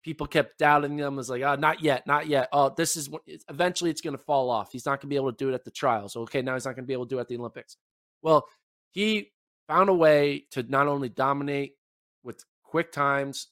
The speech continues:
he got better at the two hundred over the, as the season progressed. So he showed improvement as well.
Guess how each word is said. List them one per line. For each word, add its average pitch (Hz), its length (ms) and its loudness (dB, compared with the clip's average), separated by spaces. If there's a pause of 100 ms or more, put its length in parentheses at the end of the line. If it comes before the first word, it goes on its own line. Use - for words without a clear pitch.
(120)
he 120 140 -16 (200)
got 135 220 -4
better 147 200 2
at 151 120 0
the 131 60 -14
two 147 200 -6
hundred 139 320 -4
over 135 180 -4
the, 123 120 -12
as 127 160 -2
the 120 60 -10
season 139 300 -6
progressed. 123 640 -4
So 117 380 -8 (380)
he 127 60 -16
showed 135 300 -2
improvement 165 680 0
as 131 160 -12
well. 143 460 2